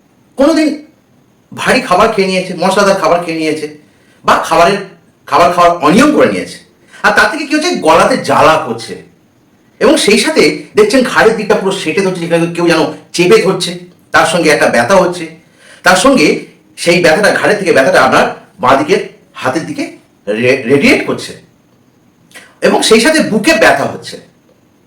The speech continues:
তো আপনারা ভাবলেন যে এ তো, আহ, খাবার দাবার অনিয়ম হয়েছে, মশলাদার খাবার খেয়ে ফেলেছে, অর্থাৎ গ্যাস হয়েছে, আর গ্যাসের জন্যই এমনই হচ্ছে।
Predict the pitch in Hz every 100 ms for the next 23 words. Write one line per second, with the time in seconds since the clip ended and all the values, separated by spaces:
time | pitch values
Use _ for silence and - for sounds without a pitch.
0 | - - - 311 - 277 294 233 277 220
1 | 233 247 269 - - _ _ _ _ _
2 | _ _ - 240 285 285 160 151 147 143
3 | - - _ - 180 208 240 254 202 277
4 | 311 185 139 - - - - 208 247 262
5 | - 254 285 254 202 147 135 - - -
6 | 131 165 - - 107 - - - _ -
7 | 285 196 - 233 269 311 185 185 208 117
8 | - 147